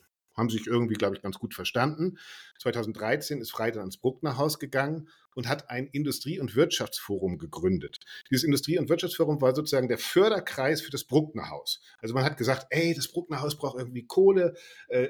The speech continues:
Wirtschaft in Linz und in Österreich, kommt doch mal her und gebt uns ein bisschen Geld“ und so. Gegründet wurde dieser Industrie- und Wirtschaftsforum,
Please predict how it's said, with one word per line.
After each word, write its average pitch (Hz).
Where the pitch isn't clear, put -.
Wirtschaft 175
in 143
Linz 180
und 151
in 147
Österreich, 170
kommt 175
doch -
mal 127
her 175
und 135
gebt 143
uns 131
ein 131
bisschen 127
Geld“ 190
und 165
so. 156
Gegründet 208
wurde 117
dieser 117
Industrie- 135
und 120
Wirtschaftsforum, 113